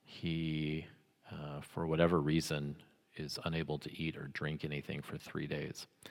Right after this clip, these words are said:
And then after three days, the, the Lord speaks to a man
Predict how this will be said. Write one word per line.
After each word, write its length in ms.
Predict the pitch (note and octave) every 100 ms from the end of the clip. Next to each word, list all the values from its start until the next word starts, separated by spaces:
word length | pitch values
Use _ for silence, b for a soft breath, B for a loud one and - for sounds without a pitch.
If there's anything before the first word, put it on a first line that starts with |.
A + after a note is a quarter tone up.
| B B B B -
And 60 |
then 80 | E2+
after 300 | G#2 C3 C#3
three 420 | - - F2+ F#2+
days, 560 | E2+ D#2+ D2+ D2 - - - _ b b b b b _ _ _ _ -
the, 240 | E2+ E2 - D#2+
the 140 | E2+
Lord 580 | D#2+ E2+ F#2 A#2+ C#3 -
speaks 720 | - - - G#2 G#2+ - -
to 440 | - E2+ D#2+ D#2+ -
a 60 | D#2+
man 800 | D#2 D#2+ F#2 G#2+ D2+ D2 F2+